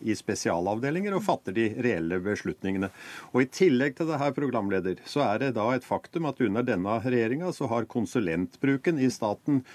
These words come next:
økt noe kraftig, og en må jo se egne ansatte og det en betaler for private konsulenter i sammenheng. Og da viser tallene at i sum så svulmer staten dessverre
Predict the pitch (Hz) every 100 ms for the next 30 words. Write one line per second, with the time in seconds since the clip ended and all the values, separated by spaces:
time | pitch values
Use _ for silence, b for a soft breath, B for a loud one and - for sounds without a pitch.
0 | B - 117 123 - 131 127 135 - -
1 | 208 - B B B - 156 143 135 104
2 | 98 175 - 107 117 120 135 92 95 107
3 | 92 - 139 135 202 175 113 110 107 123
4 | - 85 95 123 - 113 - 123 87 87
5 | - - 120 - 110 92 87 123 135 143
6 | 113 123 214 185 B B B B - 139
7 | 135 113 117 180 175 117 - - 101 117
8 | 175 147 123 - - 196 208 - 165 156
9 | - 170 151 90 90 123 - 85 78 -
10 | 104 87 B - 127 127 92 80 95